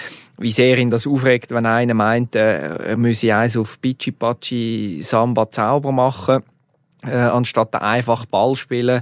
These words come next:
Und, und es hat mehrere Ballverluste gegeben aus so Szenen.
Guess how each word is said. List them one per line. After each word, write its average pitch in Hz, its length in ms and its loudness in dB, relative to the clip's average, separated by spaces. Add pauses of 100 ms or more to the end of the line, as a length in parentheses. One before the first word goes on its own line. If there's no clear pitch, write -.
(500)
Und, 117 300 -4
und 110 220 -2 (640)
es 113 80 -10
hat 120 120 0
mehrere 117 400 2
Ballverluste 110 880 0 (160)
gegeben 120 440 2
aus 117 160 -6
so 120 120 0
Szenen. 110 720 0